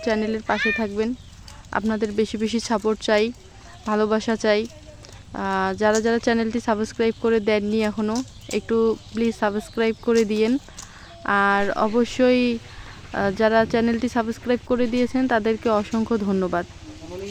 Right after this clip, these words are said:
তো আমাদের ভিডিওগুলো প্রতিদিন দেখবেন আপনারা নিয়মিত, তাহলে অনেক ভালো লাগবে। তো আমাদের গরু ছিল তিনটা। আমরা তো খামারি না,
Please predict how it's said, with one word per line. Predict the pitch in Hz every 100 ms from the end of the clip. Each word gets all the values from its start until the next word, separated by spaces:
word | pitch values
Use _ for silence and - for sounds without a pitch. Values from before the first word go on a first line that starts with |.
| 208 208 - - 339 330 330 330 -
তো | 240 247 247
আমাদের | - 233 233 254
ভিডিওগুলো | 240 226 247 254 233 247 254 254 240 - -
প্রতিদিন | 240 240 240 240 240
দেখবেন | 240 233 208 233
আপনারা | 226 226 220 226 240 -
নিয়মিত, | 220 220 220 214 226 269 -
তাহলে | 226 220 220
অনেক | 220 208
ভালো | 214 196
লাগবে। | 202 190 202 247 - - - - - - - - - - - - - - - - - - - -
তো |
আমাদের | - 240 247 262
গরু | 233 240 254
ছিল | - 262 269
তিনটা। | 262 254 240 233 262 359 - - - - 339 -
আমরা | 220 226 240
তো | 233 262
খামারি | - 240 233 254 254
না, | 233